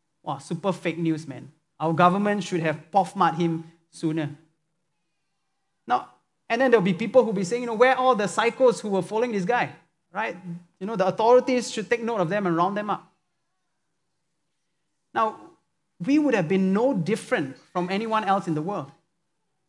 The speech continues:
But the thing is, Jesus knows what this world is about. He knew when he came how we would treat him, how we would receive him.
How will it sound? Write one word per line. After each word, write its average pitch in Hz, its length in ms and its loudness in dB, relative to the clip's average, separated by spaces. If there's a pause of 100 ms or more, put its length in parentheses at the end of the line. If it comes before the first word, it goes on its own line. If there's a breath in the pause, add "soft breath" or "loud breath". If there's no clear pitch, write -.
(500)
But 175 100 -8
the 190 80 -6
thing 277 400 -4
is, 165 440 -2 (120)
Jesus 247 560 -6
knows 190 800 0 (420)
what 202 240 -6
this 180 180 -2
world 175 280 2
is 170 80 -2
about. 170 400 -8 (840)
He 214 160 -4
knew 254 360 6
when 190 180 2
he 175 140 2
came 196 420 2
how 214 320 2
we 226 160 0
would 196 240 -2
treat 254 280 -8
him, 202 160 -6
how 220 180 0
we 202 120 -4
would 175 200 -2
receive 240 580 0
him. 160 320 -4